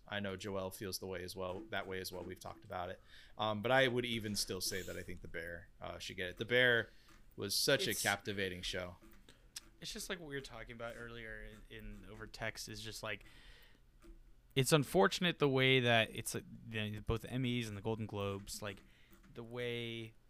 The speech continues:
Speaker 2: you know, certain shows can be submitted for certain categories and whatnot, and what they qualify for. Because, yeah, The Bear should win, but it's like, The Bear should win because it's a better T V show.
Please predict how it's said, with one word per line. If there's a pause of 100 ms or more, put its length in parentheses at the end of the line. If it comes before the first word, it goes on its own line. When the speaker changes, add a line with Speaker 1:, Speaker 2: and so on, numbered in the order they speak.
(1040)
Speaker 2:
you
know,
certain
shows
can
be
submitted
for
certain
categories
and
whatnot,
and
what
they
qualify
for. (800)
Because,
yeah,
The
Bear
should
win, (680)
but
it's
like, (720)
The
Bear
should
win
because
it's
a
better
T
V
show.